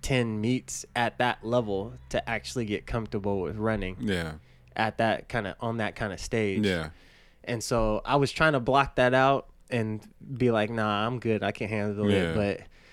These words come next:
Speaker 1: that's a, that's a whole nother
Speaker 2: That's
Speaker 1: beast in
Speaker 2: ano-,
Speaker 1: itself.
Speaker 2: dog,
Speaker 1: Yeah.
Speaker 2: that sounds
Speaker 1: Yeah.
Speaker 2: crazy. You know, you never even, again,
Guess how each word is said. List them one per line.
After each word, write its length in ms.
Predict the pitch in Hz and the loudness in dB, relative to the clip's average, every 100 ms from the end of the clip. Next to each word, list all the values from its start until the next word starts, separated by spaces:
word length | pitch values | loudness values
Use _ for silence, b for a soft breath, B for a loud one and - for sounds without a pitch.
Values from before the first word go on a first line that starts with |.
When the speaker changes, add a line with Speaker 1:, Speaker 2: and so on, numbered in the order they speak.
| b b b - | b b b 0
Speaker 1:
that's 220 | 117 143 | 0 2
a, 100 | 113 | 2
that's 200 | 110 - | 2 0
a 80 | 123 | 0
whole 200 | 117 113 | 0 0
nother 220 | 110 104 | 2 0
Speaker 2:
That's 300 | 98 107 98 | 2 0 2
Speaker 1:
beast 20 | 104 | 0
in 100 | 101 | 0
Speaker 2:
ano-, 80 | |
Speaker 1:
itself. 440 | 92 - 113 90 - | 0 0 0 0 -2
Speaker 2:
dog, 200 | 92 98 | -2 0
Speaker 1:
Yeah. 220 | 98 95 | 0 -2
Speaker 2:
that 260 | 110 - - | -4 -6 -6
sounds 460 | - 101 104 92 - | -6 -6 -6 -8 -4
Speaker 1:
Yeah. 200 | 101 92 | -2 -2
Speaker 2:
crazy. 140 | 95 - | -6 -10
You 160 | 98 117 | -4 0
know, 160 | 113 - | 0 0
you 200 | 120 113 | 0 2
never 260 | 113 113 | 4 4
even, 200 | 113 104 | 2 0
again, 520 | 104 107 123 120 107 | -2 2 4 4 0